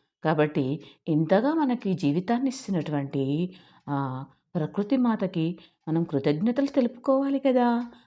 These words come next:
అందుకని మనం కనుమ పండుగ రోజున పశుపక్షాదులను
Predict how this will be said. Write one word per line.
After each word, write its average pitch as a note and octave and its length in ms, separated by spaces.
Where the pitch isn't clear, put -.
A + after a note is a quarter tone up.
అందుకని E3 600
మనం G#3+ 420
కనుమ G4+ 360
పండుగ D#3+ 300
రోజున C#3+ 420
పశుపక్షాదులను C#3+ 1160